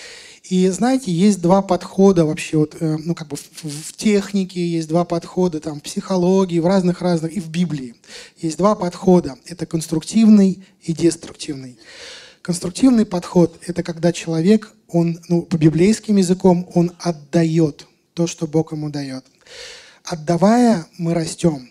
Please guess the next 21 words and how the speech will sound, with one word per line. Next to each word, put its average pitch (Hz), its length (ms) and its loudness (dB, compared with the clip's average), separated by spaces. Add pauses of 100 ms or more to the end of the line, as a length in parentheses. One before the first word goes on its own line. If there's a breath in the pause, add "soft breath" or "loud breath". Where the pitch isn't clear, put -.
То 165 80 -4
есть, 156 200 -6
если 208 200 -4
зерно, 175 560 0
падшее 170 500 -8
в 143 40 -12
землю, 165 440 -2
оно 156 200 -4
не 151 140 -2
умрёт, 185 420 0 (320 soft breath)
оно 175 240 0
не 180 160 -2
будет 175 340 -4
расти, 151 460 -12 (140)
оно 175 220 -4
останется 180 640 -2 (160)
одно. 147 380 -6 (560 loud breath)
Но 170 80 -6
когда 175 300 -2
ты 208 100 -2
умираешь, 202 720 0